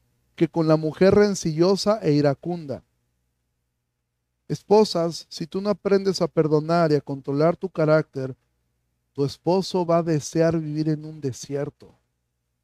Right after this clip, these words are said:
Porque dice versículo veintiuno de Proverbios, versículo nueve, veintiuno. "Mejor es vivir en un rincón del terrado que con mujer rencillosa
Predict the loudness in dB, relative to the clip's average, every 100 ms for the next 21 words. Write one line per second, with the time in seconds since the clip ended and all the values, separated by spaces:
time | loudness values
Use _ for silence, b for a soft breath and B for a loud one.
0 | _ _ _ _ _ _ -20 -8 -4 -2
1 | -2 -2 0 0 -2 -6 -2 0 0 -2
2 | -4 -6 -6 -4 -6 -6 -2 2 4 2
3 | -4 -6 -14 _ _ _ _ _ _ _
4 | _ _ -8 -8 -2 2 2 2 2 2
5 | 0 -4 -6 -6 -8 -12 _ _ _ _
6 | _ _ _ _ _ _ _ _ _ _
7 | _ _ _ -2 0 4 6 4 4 0
8 | 4 4 4 0 0 0 0 -4 0 -2
9 | 0 4 6 6 6 4 0 _ _ _
10 | _ _ _ _ -6 -2 -4 -4 -6 -2
11 | 2 2 2 -2 -6 0 2 2 -2 -4